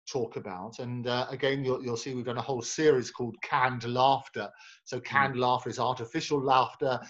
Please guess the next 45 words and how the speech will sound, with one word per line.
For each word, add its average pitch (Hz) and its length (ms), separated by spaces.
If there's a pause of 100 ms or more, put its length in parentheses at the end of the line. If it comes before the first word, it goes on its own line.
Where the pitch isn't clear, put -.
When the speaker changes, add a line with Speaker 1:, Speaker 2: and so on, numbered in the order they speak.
(180)
Speaker 1:
um, 131 200
but 147 100
it 139 60
also 151 460
basically, 139 760 (220)
uh, 160 100
it 175 100
hides 151 440
a 127 40
multitude 131 380
of 107 60
sins. 107 320
So 135 180 (240)
we've 139 160
set 180 160
up 160 160
a, 127 300
a 123 60
special 151 360
thing 123 400
for, 120 400 (200)
uh, 117 180
the 117 60
entertainment 151 460
business, 143 320
but 135 120
also 135 260
others 131 320
affected, 120 500
where 131 120
you 151 100
can 160 160
talk 175 300
about 117 240
your 117 100
experiences. - 580 (360)
But 190 100
the 214 60
Speaker 2:
Right. 202 180
Speaker 1:
point 302 220
about 175 380
that, 135 140
when 135 120
people 185 180
say 151 300